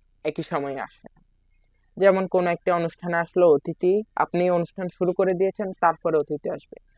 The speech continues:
কোনো একটা অনুষ্ঠানে অতিথি আসবে, তারপরে অনুষ্ঠান শুরু হবে। তো সেই হিসাবে আপনাকে পয়েন্টগুলো সাজাতে হবে। অর্থাৎ ধরুন, এখানে আমি লিখেছি সকলের প্রতি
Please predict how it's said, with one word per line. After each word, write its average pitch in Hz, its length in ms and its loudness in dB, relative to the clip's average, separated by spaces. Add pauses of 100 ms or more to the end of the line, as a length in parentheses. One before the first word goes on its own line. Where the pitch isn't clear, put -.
(160)
কোনো 170 180 -2
একটা 180 220 -2
অনুষ্ঠানে 175 520 -6 (360)
অতিথি 190 340 2
আসবে, 202 280 2
তারপরে 202 440 2
অনুষ্ঠান 160 520 -6
শুরু 143 140 -2
হবে। 143 260 -12 (180)
তো 190 80 -8
সেই 185 440 0
হিসাবে 185 340 -2
আপনাকে 170 360 -8
পয়েন্টগুলো 143 560 -6
সাজাতে 131 420 -8
হবে। - 260 -14 (640)
অর্থাৎ 151 500 -6 (240)
ধরুন, 156 320 2
এখানে - 1800 -14
আমি 175 120 0
লিখেছি 170 280 -2
সকলের 160 440 0
প্রতি 175 400 -2